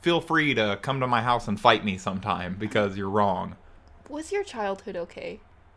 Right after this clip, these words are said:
Speaker 1: It was, uh, just get ready 'cause there's Adam Sandler ones coming down the pipeline too. So that was a big
Speaker 2: Ugh.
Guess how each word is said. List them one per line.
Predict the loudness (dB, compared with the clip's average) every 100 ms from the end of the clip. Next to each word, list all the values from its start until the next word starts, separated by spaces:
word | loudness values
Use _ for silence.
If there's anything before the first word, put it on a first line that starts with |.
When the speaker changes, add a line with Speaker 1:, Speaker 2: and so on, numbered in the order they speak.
| -20 -6
Speaker 1:
It | -2
was, | 0 0
uh, | 2 2
just | 2 -4 -2 2
get | 4
ready | 4 2 0
'cause | -4
there's | -2 0 2
Adam | 2 2
Sandler | 0 0 0 -2
ones | -4 -10 -6
coming | -6 -4
down | -4 -4
the |
pipeline | -2 -2 -2 -8 -6
too. | -6 -6 -6 -10
So | -8 -6 -4
that |
was | -2 6
a | 10
big | 10 10 6 -4
Speaker 2:
Ugh. | -6 -6